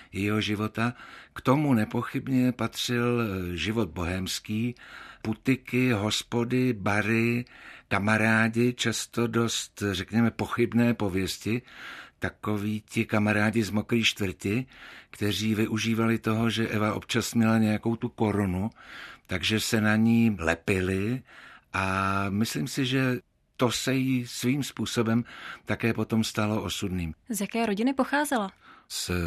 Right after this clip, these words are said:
Speaker 1: obyčejné, řekněme, měšťanské rodiny. Od šesti let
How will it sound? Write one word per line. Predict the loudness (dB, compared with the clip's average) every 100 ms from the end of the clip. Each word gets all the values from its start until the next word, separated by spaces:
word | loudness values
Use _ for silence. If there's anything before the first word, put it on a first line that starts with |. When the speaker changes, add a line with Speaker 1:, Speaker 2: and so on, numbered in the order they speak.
| -4
Speaker 1:
obyčejné, | -4 2 4 4 2 4 2 2 2
řekněme, | 0 -4 -2 0 -2 -6 -20 -20 -6
měšťanské | 0 2 0 0 0 0 -2 0 0 -2 -6
rodiny. | -4 -4 -2 0 2 0 -2
Od | -6 -4
šesti | -4 -2 -2 -4 -6 -20 -20 -20 -4
let | -2 -2